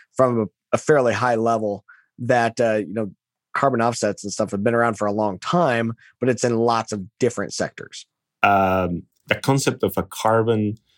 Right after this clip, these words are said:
Speaker 2: ton that someone is capturing or avoiding its, its release, and to pay for that has existed for a while. And it has existed for a while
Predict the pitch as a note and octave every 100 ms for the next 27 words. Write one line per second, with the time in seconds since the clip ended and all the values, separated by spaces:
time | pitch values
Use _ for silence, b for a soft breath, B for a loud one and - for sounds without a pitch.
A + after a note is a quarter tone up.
0 | _ _ _ - A2 G#2+ G#2 F2 - -
1 | A#2+ A#2 A2+ A2 G#2 G2 - - G2+ G2
2 | - A2+ G#2+ G#2 F#2 F#2+ F2+ G#2 A2 A2
3 | G2 E2+ - - - _ - F#2+ G#2 F#2
4 | F#2 A2+ F#3+ - - b b b b G2+
5 | G2+ - F#2+ - A#2+ A2+ - G#2 G2+ G#2
6 | G#2 G2+ G2+ - F#2+ - G2 - F#2+ F2+
7 | F#2 F#2+ E2+ G#2 - B B B B A2+
8 | A#2 - - B2+ D#3 F3+ G3+ - D3+ -
9 | - A#2 G#2 F#2+ G#2 G#2+ A2 A2+ A#2